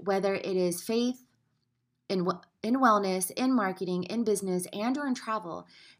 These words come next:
it is possible for you to create a life and business you love. And there isn't just one Women's Day. I believe that every day is Women's Day, just like every day is Man's Day. My hope and prayer is you start to believe and see that you may lead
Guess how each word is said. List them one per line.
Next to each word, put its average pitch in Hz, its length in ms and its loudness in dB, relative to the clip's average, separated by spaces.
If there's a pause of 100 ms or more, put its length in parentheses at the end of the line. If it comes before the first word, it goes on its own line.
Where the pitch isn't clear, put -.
it 254 120 0
is 285 180 -2
possible 226 720 0
for 202 120 -4
you 202 120 -2
to 202 80 2
create 208 320 0
a 185 80 0
life 180 400 0
and 185 80 -4
business 175 380 -2
you 175 100 -2
love. - 280 -8 (480)
And 247 100 4
there 254 100 8
isn't 269 300 4
just 233 220 0
one 196 360 -2
Women's 160 360 -2
Day. 180 480 0
I 196 80 0
believe 226 420 2
that 233 240 0
every 240 380 6
day 175 180 2
is 165 140 0
Women's 165 280 -2
Day, 208 240 2
just 185 240 -2
like 220 240 0
every 170 280 0
day 226 160 4
is 254 120 2
Man's 233 380 6
Day. 143 340 0 (680)
My 233 140 4
hope 247 300 4
and 330 220 0
prayer 202 280 2
is 185 300 -4
you 196 160 -6
start 208 440 -2
to 285 100 -4
believe 185 560 -2
and 180 140 -4
see 208 180 -2
that 180 300 -6
you 285 340 2
may 220 160 0
lead 165 400 -6